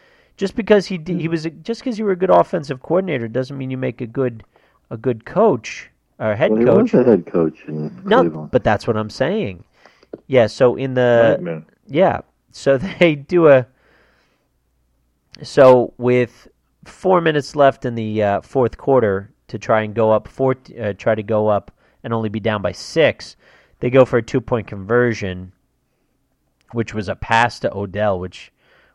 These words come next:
Speaker 1: probably was not a good choice. They probably would have been better giving it to Barkley,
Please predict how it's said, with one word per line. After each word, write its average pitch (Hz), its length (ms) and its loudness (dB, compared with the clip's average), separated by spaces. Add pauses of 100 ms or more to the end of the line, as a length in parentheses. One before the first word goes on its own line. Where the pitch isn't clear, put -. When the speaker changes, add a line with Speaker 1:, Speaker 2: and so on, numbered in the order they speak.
(200)
Speaker 1:
probably 98 280 2
was 90 160 -10
not 95 400 -8
a 95 80 -16
good 90 220 -10
choice. 90 300 -10
They 104 120 -10
probably 101 280 -2
would 95 120 -4
have 87 80 -10
been 90 200 -12
better 92 320 -6 (320)
giving 98 260 -8
it 98 160 -12
to 90 140 -12
Barkley, 92 680 -6